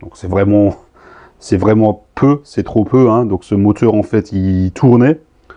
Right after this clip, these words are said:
sauf que, bah, il avait aucune pêche. Voilà, il était, il était mou. Donc, euh, forcément avec six barres de compression, c'est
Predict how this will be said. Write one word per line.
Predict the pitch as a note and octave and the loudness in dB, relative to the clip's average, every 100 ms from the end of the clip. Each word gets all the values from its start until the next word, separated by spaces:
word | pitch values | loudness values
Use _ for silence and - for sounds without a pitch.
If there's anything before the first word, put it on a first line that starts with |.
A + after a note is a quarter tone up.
| _ _ _ | _ _ _
sauf | - A2 - | -2 -2 0
que, | F#2+ F2+ | 0 0
bah, | F2 F2+ | 0 0
il | F#2 | 0
avait | F2+ G2+ | 0 2
aucune | G2+ - G2 | 0 0 -2
pêche. | - F#2+ - - | 0 -4 -6 -14
Voilà, | - F2+ F2+ | -6 -2 0
il | F#2+ | -2
était, | F2+ F2 | -4 -6
il | E2+ | -6
était | F2 A2 | -4 0
mou. | A2+ A2+ A#2 _ - - - - - - - | 2 0 -4 _ -20 -20 -20 -20 -20 -20 -10
Donc, | - - | -10 -2
euh, | F2+ F2 F2 F2 | 2 2 2 0
forcément | - F2 - F#2+ G#2+ | -4 -8 -4 0 0
avec | G#2 | -2
six | - | -4
barres | G2+ F#2+ | -4 -2
de | F2+ | -4
compression, | F2 F#2 - F#2+ - A#2+ B2+ - | -10 -14 -8 -8 -2 -2 -2 -6
c'est | - A2+ A#2 | -6 -2 -2